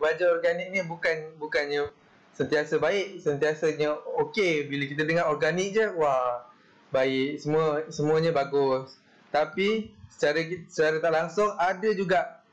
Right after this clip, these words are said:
kesan sampingan jika kita guna baja organik. Okey, contohnya apa? Okey, yang pertama sini, dia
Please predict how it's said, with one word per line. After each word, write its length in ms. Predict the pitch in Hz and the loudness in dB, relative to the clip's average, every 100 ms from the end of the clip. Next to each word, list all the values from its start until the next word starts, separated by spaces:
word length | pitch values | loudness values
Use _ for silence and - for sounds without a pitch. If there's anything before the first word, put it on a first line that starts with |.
| _ | _
kesan 240 | 147 156 147 | -2 0 0
sampingan 640 | 151 143 156 170 131 120 - _ _ _ | -2 -2 0 0 -2 -10 -20 _ _ _
jika 240 | 135 135 135 | -4 -2 -4
kita 240 | 139 147 | -2 -2
guna 240 | 143 160 | 0 2
baja 320 | 170 147 151 143 | 2 2 0 0
organik. 480 | 135 139 131 135 - _ _ - - - - | 0 -2 -2 -8 -14 _ _ -20 -20 -8 -2
Okey, 160 | 151 | 0
contohnya 400 | 160 165 190 202 | 0 2 2 2
apa? 340 | 202 156 143 - - _ - - - - _ - _ _ - - | 2 0 -2 -14 -20 _ -20 -20 -20 -20 _ -20 _ _ -18 -4
Okey, 240 | 147 190 180 | -2 2 2
yang 100 | 175 | 2
pertama 380 | 180 180 202 | 0 0 -2
sini, 260 | 196 202 214 | -2 0 2
dia 240 | 196 196 | 4 2